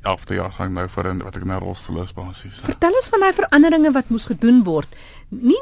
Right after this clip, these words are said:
Speaker 2: net fisies nie, maar ook emosioneel, sielkundig, verstandelik.
Speaker 1: Ja, kyk, daar is baie verandering wat mense, dis nie net die verandering op jouself, dis maar verandering in jou familie en vriende en alles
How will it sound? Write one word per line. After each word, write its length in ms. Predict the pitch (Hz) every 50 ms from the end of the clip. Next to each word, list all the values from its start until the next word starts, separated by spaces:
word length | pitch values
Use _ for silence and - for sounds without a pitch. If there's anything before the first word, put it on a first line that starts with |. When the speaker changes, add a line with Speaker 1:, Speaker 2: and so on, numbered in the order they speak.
| 508 494 453
Speaker 2:
net 100 | 403 - - - - - _
fisies 600 | - - - 339 415 - - 466 359 - - -
nie, 220 | 165 139 117 - -
maar 160 | 220 220 220
ook 220 | - 294 285 - 294
emosioneel, 760 | 277 262 269 233 - - 247 208 196 190 220 277 294 220 175
sielkundig, 920 | - - - 233 214 - - - 339 311 269 214 - 170 - - - - -
verstandelik. 760 | - - - - 311 320 339 294 220 175 147 - - - - - - - - -
Speaker 1:
Ja, 100 | 139 139
kyk, 220 | - - 165 160
daar 220 | 156 156 147 143 139
is 140 | 131 - -
baie 200 | 131 139 156 165
verandering 340 | - - 135 143 139 131
wat 100 | 135 127
mense, 320 | 123 123 120 117 - - 123
dis 140 | 113 - -
nie 80 | 165
net 160 | 156 135 127
die 80 | 123 117
verandering 380 | - 117 110 120 117 113 117 117
op 100 | 110 113
jouself, 440 | 110 107 - - 127 127 127 117
dis 140 | 117 110 104
maar 180 | 101 107 104 101
verandering 380 | - 82 - 113 120 117 117 117
in 100 | 110 107
jou 100 | 104 98
familie 460 | - 98 101 101 107 110 117 117 110
en 120 | 104 101
vriende 320 | - - 123 123 120 113 104
en 40 | 101
alles 440 | - 113 120 117 107 107 - -